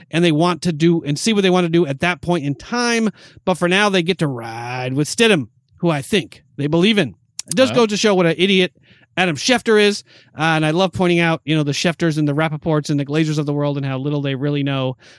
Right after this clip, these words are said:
Speaker 1: Uh, but it looks like they do have confidence. That's one thing we could take away. Confidence in Stidham. What do you think about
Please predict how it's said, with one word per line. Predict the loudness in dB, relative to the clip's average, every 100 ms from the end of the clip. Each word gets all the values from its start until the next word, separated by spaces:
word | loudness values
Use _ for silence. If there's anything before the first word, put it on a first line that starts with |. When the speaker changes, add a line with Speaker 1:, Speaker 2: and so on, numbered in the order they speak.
| _
Speaker 1:
Uh, | -2 0 0
but | 0 -2
it | 0
looks | 0 2 0
like | 0
they | 0
do | 0 0
have | -2 0
confidence. | 0 0 0 -2
That's | -2 -2
one | 0 0
thing | 0
we | -2
could | -4
take | -6
away. | -4 -6 -8 _ _ _ -4
Confidence | -2 0 -2 -2
in | -4
Stidham. | -2 0 0
What | 0 0
do | 0
you | 2 2
think | 2 0 0
about | -4 -4 -4